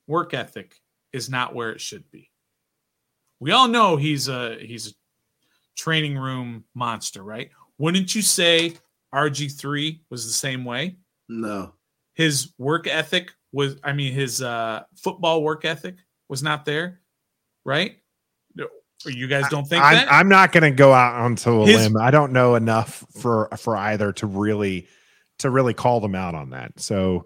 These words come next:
Speaker 1: He
Speaker 3: you can
Speaker 1: spent
Speaker 3: hear
Speaker 1: all his
Speaker 3: rumblings.
Speaker 1: time, he spent all his time in the weight room and trying to break all of the team records for all of their, their, their weight, their lifting and their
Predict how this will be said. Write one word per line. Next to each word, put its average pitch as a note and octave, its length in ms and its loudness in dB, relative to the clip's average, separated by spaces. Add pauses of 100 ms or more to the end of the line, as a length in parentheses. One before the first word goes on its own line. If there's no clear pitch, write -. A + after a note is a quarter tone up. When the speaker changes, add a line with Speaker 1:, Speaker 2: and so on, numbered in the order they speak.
(120)
Speaker 1:
He - 140 0
Speaker 3:
you D#3+ 100 6
can F3+ 160 2
Speaker 1:
spent - 140 4
Speaker 3:
hear F3+ 120 10
Speaker 1:
all - 120 6
his A#2 240 4
Speaker 3:
rumblings. A3+ 500 0
Speaker 1:
time, - 60 -20 (200)
he G3+ 220 -4
spent A3 340 -4
all G3+ 220 -4
his G3+ 220 -6
time G3 300 -6
in F#3+ 100 -6
the E3+ 80 -6
weight F3+ 400 -4
room G#2 260 -18 (840)
and D#3+ 200 -4
trying G#3 320 0
to E3+ 60 -4
break E3+ 440 -4
all F#3+ 220 -2
of E3+ 100 -8
the D#3 80 -12
team F#3 420 -6
records C#3 640 -8 (300)
for D3+ 160 -6
all D#3+ 320 -2
of C#3+ 180 -6
their, D3 540 -6
their, C3+ 380 -8 (140)
their C#3 160 -8
weight, D3+ 380 -6
their C3+ 140 -8
lifting D3+ 640 -8
and C3 140 -12
their A#2 260 -12